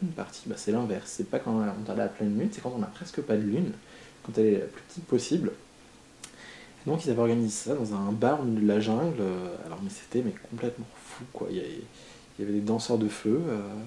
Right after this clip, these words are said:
il y avait, il y avait, il y avait pas beaucoup de monde parce que, bah, c'est vrai que c'est un peu perdu. Euh, puis, puis il faisait, euh, il y avait des dégustations de trucs complètement, mais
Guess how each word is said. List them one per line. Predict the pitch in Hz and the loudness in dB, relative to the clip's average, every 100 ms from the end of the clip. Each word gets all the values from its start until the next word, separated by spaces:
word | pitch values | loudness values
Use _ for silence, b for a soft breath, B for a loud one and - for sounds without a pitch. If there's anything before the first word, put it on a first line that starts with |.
| - B B B - - | -14 B B B -10 4
il | |
y | 113 | 4
avait, | 117 110 107 107 98 90 | 8 6 6 6 4 2
il | |
y | 113 | 4
avait, | 110 107 | 4 2
il | 113 | 4
y | |
avait | 110 | 4
pas | 110 240 | 6 4
beaucoup | 233 - 185 | 4 2 2
de | |
monde | 160 175 165 | 4 4 2
parce | 123 107 | 2 0
que, | - | 0
bah, | 110 | 0
c'est | - | 4
vrai | 131 | 2
que | 156 | 2
c'est | 117 | -2
un | |
peu | 120 | -4
perdu. | 160 131 120 110 160 - - - B B B B B B - | -2 0 2 2 0 -2 -12 -16 B B B B B B -6
Euh, | 110 110 101 98 | -6 -4 -4 -4
puis, | - 123 110 104 104 95 85 71 - - | 0 4 6 6 6 2 -2 -8 -10 -14
puis | - 120 | -10 -4
il | 113 | -4
faisait, | 117 131 139 | 0 2 4
euh, | 117 98 | 4 4
il | 107 | 2
y | |
avait | 117 | 2
des | 120 | 4
dégustations | 110 117 - 110 - 143 | 4 2 2 -2 -2 -2
de | |
trucs | 104 - 160 | -2 -4 -8
complètement, | 117 104 - 120 135 | 0 0 0 -6 -4
mais | 104 | -6